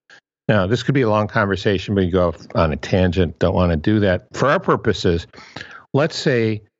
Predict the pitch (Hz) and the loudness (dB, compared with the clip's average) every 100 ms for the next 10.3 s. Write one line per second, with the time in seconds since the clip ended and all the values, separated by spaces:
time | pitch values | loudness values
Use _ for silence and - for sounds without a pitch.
0 | _ - 123 113 151 - 139 - 131 120 | _ -2 0 2 0 0 0 0 -2 2
1 | 107 101 90 - 113 117 - 120 - 127 | 2 2 -2 0 0 0 -2 -4 0 0
2 | 113 98 - 95 92 - - 131 117 - | 0 -2 0 0 -2 -6 -2 -2 -2 -10
3 | - 92 107 95 110 - 82 73 73 57 | -4 0 0 2 0 0 0 0 0 -4
4 | - - _ _ _ _ _ _ - 131 | -6 -12 _ _ _ _ _ _ -2 0
5 | 127 147 127 80 101 101 92 92 80 - | 2 0 0 0 0 2 2 0 -2 -2
6 | 98 90 90 95 - 107 90 101 101 98 | 0 2 0 -4 -4 -2 0 2 2 0
7 | 113 95 98 95 85 95 98 87 82 82 | 0 0 0 0 0 0 0 0 2 2
8 | 85 92 95 98 87 73 71 - - - | 2 0 0 2 2 0 -4 -16 -12 -4
9 | - 135 139 73 76 65 - _ _ - | 0 0 0 0 0 -2 -8 _ _ -4
10 | 78 69 | -4 -4